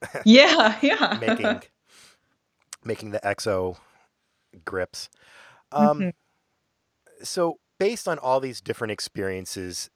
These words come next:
Speaker 1: that you've,
Speaker 2: Mm-hmm.
Speaker 1: you've had, um,
Speaker 2: Mm-hmm.
Speaker 1: and 'cause you've had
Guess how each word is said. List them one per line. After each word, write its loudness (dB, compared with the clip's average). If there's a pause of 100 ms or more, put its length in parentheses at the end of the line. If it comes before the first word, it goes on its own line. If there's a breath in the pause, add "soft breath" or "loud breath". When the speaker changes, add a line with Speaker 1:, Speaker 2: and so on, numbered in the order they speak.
(120)
Speaker 1:
that -2
you've, -2
Speaker 2:
Mm-hmm. -16
Speaker 1:
you've -10
had, -2 (880 soft breath)
um, 2 (360)
Speaker 2:
Mm-hmm. 0 (240)
Speaker 1:
and 2
'cause -4
you've -10
had 6